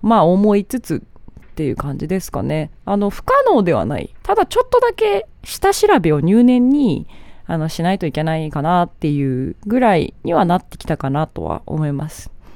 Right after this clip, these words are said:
はい。言い訳その一ですね。アメリカに行ってたので、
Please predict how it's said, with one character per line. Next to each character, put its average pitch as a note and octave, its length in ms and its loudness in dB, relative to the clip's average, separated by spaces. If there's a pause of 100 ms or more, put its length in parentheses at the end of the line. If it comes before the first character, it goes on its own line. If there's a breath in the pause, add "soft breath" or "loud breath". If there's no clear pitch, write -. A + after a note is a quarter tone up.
(160 soft breath)
は - 160 -8
い。 - 140 -12
言 G#3 120 0
い A3 60 4
訳 G#3 280 -2
そ - 140 -4
の E3+ 120 -4
一 - 480 -10
で - 100 -12
す - 140 -10
ね。 F#3+ 160 -2
ア D#3 40 -6
メ A#3 120 0
リ C#4+ 80 -6
カ C4+ 100 -2
に A#3+ 160 0 (100)
行 - 120 -10
っ - 20 -20
て G3+ 100 -2
た D#3 140 -4
の B2+ 120 -4
で、 F3+ 180 -4